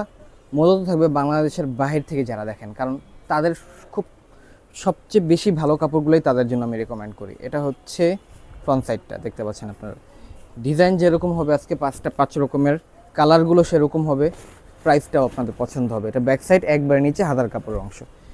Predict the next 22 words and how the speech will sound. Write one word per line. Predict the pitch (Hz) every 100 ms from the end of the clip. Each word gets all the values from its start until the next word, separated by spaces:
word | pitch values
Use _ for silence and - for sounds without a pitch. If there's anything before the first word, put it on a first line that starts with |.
| - -
এবার | 131 156
বাকি | 135 135 127
অংশগুলো | - 117 110 98
দেখে, | 101 113
এটা | 143
জামাটা | 135 131 123 214
ছিল। | - 104 - - - -
আচ্ছা, | 117 123
ফ্যাব্রিকটা | - 160 180 175 175
কেমন | 180 185
থাকবে | 190 175 170
ভাইয়া? | 180 208
সুতি | - 170 180
কাপড়ের, | 165 180 175 233 - -
একটু | - -
পিছলা | 160 - 175
থাকবে, | 175 156 180 170
মার্শালাইজ | 135 175 160 160 160
করা, | 160 220 - - 127
যাতে | 135 147
করে | 160 165
হচ্ছে | 156